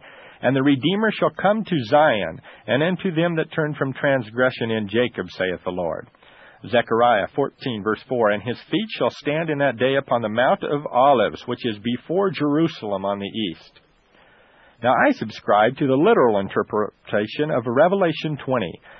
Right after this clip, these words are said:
that Jesus Christ will reign on this earth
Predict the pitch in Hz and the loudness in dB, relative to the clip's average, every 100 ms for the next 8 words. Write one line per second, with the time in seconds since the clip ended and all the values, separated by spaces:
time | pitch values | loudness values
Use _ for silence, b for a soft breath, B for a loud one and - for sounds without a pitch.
0 | B 117 120 117 135 185 190 233 - 156 | B 0 0 0 -2 0 -2 -4 -4 2
1 | 123 143 - 120 113 113 139 185 202 208 | 2 2 0 2 4 4 2 0 -2 -2
2 | - 147 160 143 160 - 131 120 127 | 2 2 2 2 0 0 0 2 0